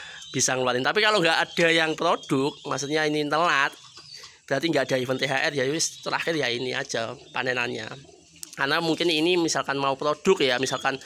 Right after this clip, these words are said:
serempak itu mungkin ya pas setelah hari raya. Soalnya kan ya ju-, eh, sebentar lagi hari raya, apa, Ramadan. Kalau sampai Ramadan ini belum ada yang masih produknya terhambat ya wes. Berarti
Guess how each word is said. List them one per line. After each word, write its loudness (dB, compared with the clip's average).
serempak 0
itu 0
mungkin 0
ya 2
pas 0
setelah -2
hari -4
raya. -2
Soalnya -2
kan 0
ya 4
ju-, -4
eh, 0
sebentar -2
lagi 0
hari -2
raya, -2
apa, 0
Ramadan. 0
Kalau 0
sampai 2
Ramadan 4
ini 2
belum 4
ada 2
yang 2
masih 0
produknya 0
terhambat 0
ya 2
wes. 0
Berarti -2